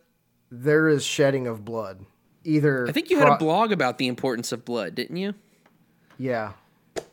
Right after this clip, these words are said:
Speaker 2: mean, we li-,
Speaker 1: Lifeblood.
Speaker 2: we believe a bloody religion. Okay, uh, question four, and we, we didn't touch on this, we just mentioned it briefly, but it was, is there a reason why Abram was put into a deep sleep?
Speaker 1: Okay, so this one stumped me.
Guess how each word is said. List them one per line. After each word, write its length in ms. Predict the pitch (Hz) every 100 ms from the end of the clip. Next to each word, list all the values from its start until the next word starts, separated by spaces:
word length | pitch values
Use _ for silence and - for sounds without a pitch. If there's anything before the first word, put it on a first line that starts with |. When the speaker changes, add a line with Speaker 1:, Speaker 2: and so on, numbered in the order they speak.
| _ 127 127
Speaker 2:
mean, 60 | 127
we 120 | 139
li-, 80 | 139
Speaker 1:
Lifeblood. 160 | 156 147
Speaker 2:
we 100 | 151
believe 380 | 143 147 165
a 60 | 151
bloody 340 | 131 135 139
religion. 560 | 135 135 143 135 110 107 _ _ - - - -
Okay, 600 | 175 175 196 170 117 151 - -
uh, 280 | 143 139
question 480 | 131 - 180 - 190
four, 760 | 175 - 185 175 120 92 - - -
and 140 | 139
we, 120 | 143 - -
we 160 | 151
didn't 340 | 202 - 160 -
touch 280 | - 180
on 100 | 185
this, 220 | 175 165 -
we 140 | 151
just 200 | 147 135
mentioned 440 | 131 123 127 - 117
it 140 | -
briefly, 400 | 117 120 - 113
but 160 | 107 -
it 60 |
was, 240 | 131 151 165 - 139 -
is 160 | 147 151
there 200 | 190 185
a 40 |
reason 460 | 147 147 156 160 151
why 320 | 127 123 123 127
Abram 340 | 127 131 127
was 120 | 120
put 220 | - 127
into 280 | 120 120 127
a 40 | 117
deep 300 | 117 120 -
sleep? 460 | - 120 117 - _ _ _ _ _ _ - _ _
Speaker 1:
Okay, 400 | 135 139 143 120
so 560 | 110 151 151 143 139 131 - - _ _ _ _ _ _ _ -
this 220 | 196 220
one 160 | 214 147
stumped 480 | - 180 175 175 139
me. 280 | 113 98